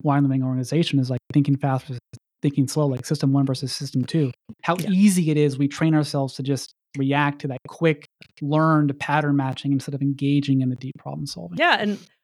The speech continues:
Speaker 2: we, we have a lot of great ideas, and some of them might be good, but have we even dis-, really <laughs> figured out what problem we're trying to solve?
Speaker 1: Yeah.
Speaker 2: Uh, so
Speaker 1: Well,
Speaker 2: we could
Speaker 1: are
Speaker 2: go
Speaker 1: they
Speaker 2: on,
Speaker 1: even
Speaker 2: we could go, we could
Speaker 1: viable?
Speaker 2: die. There's, like, at days on talking about problem solving.
Speaker 1: Indeed.
Speaker 2: Another time.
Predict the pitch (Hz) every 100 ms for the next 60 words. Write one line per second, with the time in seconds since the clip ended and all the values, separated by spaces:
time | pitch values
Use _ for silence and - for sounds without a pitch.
0 | - 196 214 - - 202 214 320 196 160
1 | 165 160 147 135 190 226 156 165 175 214
2 | 240 220 185 170 170 175 160 151 - 233
3 | 185 160 165 175 165 160 - 156 - -
4 | - 165 165 160 - - 196 170 640 277
5 | 233 208 196 190 180 175 160 165 180 175
6 | 165 156 143 151 139 170 165 - - 123
7 | 120 117 - 147 131 123 - - 202 -
8 | _ _ - - 131 123 311 277 226 208
9 | 214 - 170 339 359 302 302 302 320 302
10 | 285 269 277 254 285 208 220 233 220 208
11 | 226 220 208 185 185 190 185 190 175 170
12 | - 175 165 156 165 147 143 143 - -
13 | - 196 151 143 233 220 202 202 151 151